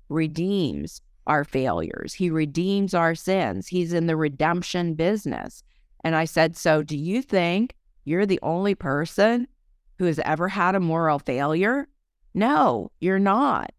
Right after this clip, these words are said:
And the fact that you would demonstrate that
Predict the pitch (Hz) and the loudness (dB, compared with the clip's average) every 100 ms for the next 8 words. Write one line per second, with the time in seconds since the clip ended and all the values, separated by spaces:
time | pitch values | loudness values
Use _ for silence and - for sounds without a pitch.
0 | _ _ - 185 190 - 185 214 247 - | _ _ -6 -2 -2 2 4 4 2 0
1 | 185 - 165 196 226 233 - - _ - | 0 0 -4 -2 -2 -4 -10 -20 _ 0
2 | 175 160 147 180 196 233 220 - - 131 | 2 2 2 2 4 4 2 -2 -4 -4
3 | 87 50 - _ _ _ - 175 165 156 | -4 -8 -14 _ _ _ -4 0 2 2
4 | 151 | 0